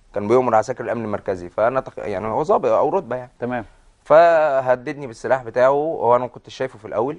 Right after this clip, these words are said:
Speaker 1: وصورته على فكرة برضو.
Speaker 2: مم.
Speaker 1: يعني هو كان بيطلع السلاح وأنا بصوره.
Speaker 2: مم.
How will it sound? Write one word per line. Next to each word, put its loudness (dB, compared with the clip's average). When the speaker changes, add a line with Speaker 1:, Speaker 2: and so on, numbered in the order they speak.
Speaker 1:
وصورته 4
على -8
فكرة -12
برضو. -8
Speaker 2:
مم. -18
Speaker 1:
يعني -20
هو -6
كان -12
بيطلع 0
السلاح -4
وأنا -4
بصوره. -8
Speaker 2:
مم. -16